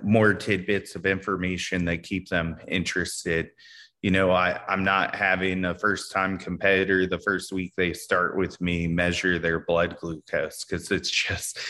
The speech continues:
they, they're getting used to tracking macros. So it's really meeting clients where they are. And, uh,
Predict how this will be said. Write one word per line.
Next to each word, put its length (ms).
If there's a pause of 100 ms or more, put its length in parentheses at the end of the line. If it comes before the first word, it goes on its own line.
(360)
they, 360
they're 300
getting 320
used 300
to 80
tracking 520
macros. 680
So 160
it's 140
really 300
meeting 480
clients 520
where 200
they 140
are. 400 (420)
And, 220
uh, 240